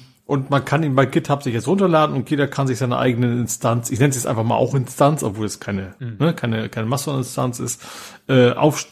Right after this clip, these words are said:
Speaker 1: aufsetzen, das Ding draufpacken, ein bisschen rumkonfigurieren und dann, dann rennt der einfach los und funktioniert.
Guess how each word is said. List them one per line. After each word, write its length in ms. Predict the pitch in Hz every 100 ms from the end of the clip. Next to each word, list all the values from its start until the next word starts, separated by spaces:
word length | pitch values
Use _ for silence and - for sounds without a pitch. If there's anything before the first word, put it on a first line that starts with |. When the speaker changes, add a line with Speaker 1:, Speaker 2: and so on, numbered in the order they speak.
| -
Speaker 1:
aufsetzen, 640 | 151 - 147 143 156 139
das 200 | 135 -
Ding 320 | 156 165 151
draufpacken, 840 | 135 143 139 - 156 135 135 131
ein 20 | 127
bisschen 180 | 127 131
rumkonfigurieren 720 | 139 143 131 139 123 120 117
und 40 |
dann, 300 | 113 110 107 -
dann 180 | 113 104
rennt 260 | 107 104
der 100 | 117
einfach 240 | 110 110 117
los 280 | 104 120 -
und 140 | 120
funktioniert. 680 | - 139 - 139 107 95